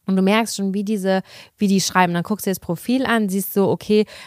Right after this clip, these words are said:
Mitglied seit Januar sechsundzwanzig, das ist irgendwie schon ein bisschen komisch, kann ja mal passieren, aber wenn die dann noch so komisch schreiben und so, ich denk mir so, "Nee, das kann nicht sein."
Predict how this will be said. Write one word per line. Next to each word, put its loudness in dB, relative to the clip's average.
Mitglied 2
seit 2
Januar 4
sechsundzwanzig, 2
das -8
ist -6
irgendwie -2
schon -4
ein -2
bisschen -6
komisch, 2
kann 0
ja 0
mal -2
passieren, 0
aber 4
wenn 2
die 2
dann 0
noch 2
so -6
komisch -4
schreiben 4
und 0
so, 0
ich -20
denk 6
mir 6
so, 8
"Nee, 8
das 2
kann 2
nicht 2
sein." 2